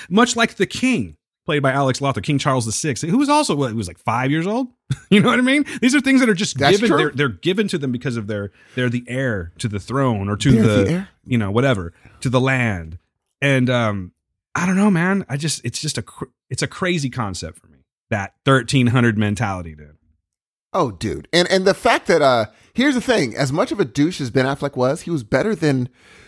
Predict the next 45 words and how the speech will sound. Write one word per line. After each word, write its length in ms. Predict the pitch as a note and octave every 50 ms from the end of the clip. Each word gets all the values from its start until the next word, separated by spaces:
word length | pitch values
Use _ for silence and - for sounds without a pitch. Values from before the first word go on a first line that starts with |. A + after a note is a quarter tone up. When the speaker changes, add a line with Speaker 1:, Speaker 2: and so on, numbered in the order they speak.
| - - _ - - - B3 F#3+ - - - _
Speaker 2:
uh, 160 | F#3+ F3 D3
he 120 | C#3+ D3 F3
was 160 | E3+ C3+ A2
better 220 | - F3+ F#3 G3+
than 120 | E3 D#3+ D3+
Adam 200 | C#3+ B2 A#2 A#2+
Driver's 320 | G#2 C#3 D3+ D#3 C3 A2+
character 300 | - - G#2+ G#2 A2 -
because 400 | G#2+ A#2 - D3+ B2 A#2+ A2+ - - _ _ C#3
he 80 | E3+ F3
was 100 | D#3+ D#3+
like, 200 | D3+ B2+ - _
"Did 240 | E3+ F#3 - - -
you 180 | G#4+ A4 E4 _ _ _ _ _ _ _
do 220 | - D3+ D#3 D#3 D#3
this?" 440 | D3+ D3+ D3+ D#3 - - - - _ _ _ _ _ _ _ _ _ _ _ _ _ _ _ _ _ _ _ -
'Cause 120 | - - G#3
he's 140 | A3 G#3+ F#3+
like, 160 | G3+ F#3 - - - _
"If 160 | F3+ F3 C#3+
you 180 | F#3+ C4 D4+ C#4
did 360 | - - G3+ A#3 G3 D3+ A2
this, 180 | D3+ C#3+ C3+ A2
this 180 | E3 G#3+ C4+ B3+
is 120 | F#3+ C#3+
bad 460 | G#2+ - D#3+ D#3+ F3 F3 D3+ C3 A2+
news, 360 | B2 C#3 D3+ C3+ G#2+ F2+ F2 G2
man. 200 | G2 D#2 - - - - _ _ _ _ _ _ _ _
And 140 | - C#3+ C#3+
I 60 | D3+
need 160 | F3+ G3+ G3 -
to 100 | - A#2+
know 380 | A#2 A#2 A#2 A#2+ C3 C#3 C3
this." 320 | G2+ - E2 F#2 F2 - _ _ _ _ _ -
And 100 | - - F#3+
I 20 |
was 100 | G#3+ G#3
like, 140 | A3 G3 -
he 300 | - - - C4 C#4 C#4+
even 360 | C#4 C#4 A3 G#3+ G#3 E3 F#3 F3
in 120 | E3+ D#3
his 140 | D#3 C#3+ A2+
brain 300 | - D3+ E3 F3 F#3 E3+
was 140 | D#3 B2 C3
like, 220 | C#3 B2+ - -